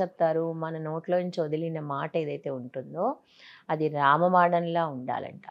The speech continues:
అది ఒకసారి రాముడు విల్లు నుంచి వదిలిన మాట, విల్లు నుంచి వెళ్ళిన బాణం ఎలా ఉంటుందో,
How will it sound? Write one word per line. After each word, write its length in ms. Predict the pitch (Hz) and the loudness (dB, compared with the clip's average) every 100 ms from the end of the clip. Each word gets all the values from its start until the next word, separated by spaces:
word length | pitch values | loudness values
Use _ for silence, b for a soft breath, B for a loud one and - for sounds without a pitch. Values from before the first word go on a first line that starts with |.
| - | -8
అది 300 | 165 180 156 | -4 -4 -4
ఒకసారి 760 | 156 156 170 170 160 170 208 | -6 0 0 6 8 10 8
రాముడు 400 | 185 160 165 180 | 6 6 6 2
విల్లు 220 | 175 175 170 | 0 -2 -2
నుంచి 320 | 170 165 165 | -6 -4 -4
వదిలిన 580 | 151 151 156 180 175 160 | -2 -2 0 -2 -2 -2
మాట, 440 | 151 147 160 175 170 147 131 160 | -2 0 2 4 2 2 -8 -16
విల్లు 420 | 190 151 170 190 190 | -12 -4 -2 2 2
నుంచి 220 | 190 190 | 2 2
వెళ్ళిన 260 | 170 165 | 2 0
బాణం 440 | 156 143 139 175 180 | 2 4 4 2 -2
ఎలా 240 | 156 156 | -4 -4
ఉంటుందో, 500 | 156 147 151 185 277 | -6 -12 -6 -4 -4